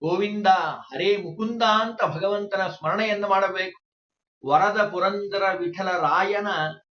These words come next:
ಚರಣ ಕಮಲವ ನೆನೆ ನಾಲಿಗೆ."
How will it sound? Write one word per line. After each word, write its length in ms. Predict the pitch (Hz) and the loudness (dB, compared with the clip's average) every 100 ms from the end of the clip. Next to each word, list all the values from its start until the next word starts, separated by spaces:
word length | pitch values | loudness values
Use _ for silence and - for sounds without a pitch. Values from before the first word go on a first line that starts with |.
| _ _ _ - | _ _ _ -6
ಚರಣ 340 | 165 196 214 220 214 | 0 2 2 -2 0
ಕಮಲವ 540 | 180 208 196 185 180 175 | 2 2 0 -2 -4 -4
ನೆನೆ 600 | 143 156 208 170 156 170 _ - | -6 -4 -4 -4 -6 -10 _ -10
ನಾಲಿಗೆ." 880 | 120 165 208 - 170 165 151 - _ | -4 -2 -2 -2 -4 -4 -6 -10 _